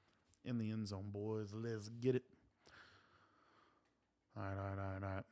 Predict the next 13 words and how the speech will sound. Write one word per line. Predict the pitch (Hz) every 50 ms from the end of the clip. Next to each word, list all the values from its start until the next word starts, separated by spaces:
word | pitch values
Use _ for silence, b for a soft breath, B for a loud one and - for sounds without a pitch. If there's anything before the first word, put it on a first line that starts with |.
| B B B B B B B B -
We're | 117
gonna | 110 104
go | 104
speed | 90 - - - - 113 117 110
option | 98 98 101 104 - - - 104
here. | 92 95 92 95 95
Trio | - - - 113 113 110 104
halfback | 90 101 101 101 95 - - 104 101 101 98 -
weak | - 107 107 104 -
speed | - - - - - - 117 120 120 110
option | 107 104 101 101 - - - 107 101
with | 101 101 95
Milroe. | 101 101 104 104 104 98 101 104 104 104 104 104